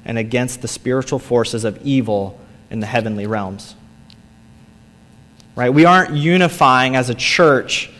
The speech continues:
to take on something worldly. We are unifying to take on the things that are not of this world, which again are not going to hold back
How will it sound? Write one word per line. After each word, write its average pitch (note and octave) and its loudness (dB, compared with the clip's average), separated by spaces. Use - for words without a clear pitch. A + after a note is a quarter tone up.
to D#3 2
take E3 0
on D3+ 4
something C3 -2
worldly. A2 2
We D#3 4
are D3+ 6
unifying D3 2
to D3 0
take D#3+ 0
on D#3 2
the C#3+ 2
things D3+ 0
that B2+ 2
are B2 0
not C3 2
of B2+ 0
this B2 -4
world, A2+ 0
which D3+ 0
again C#3+ 0
are C#3+ 4
not D#3 2
going D3 0
to C#3+ -6
hold C#3 2
back C3+ -2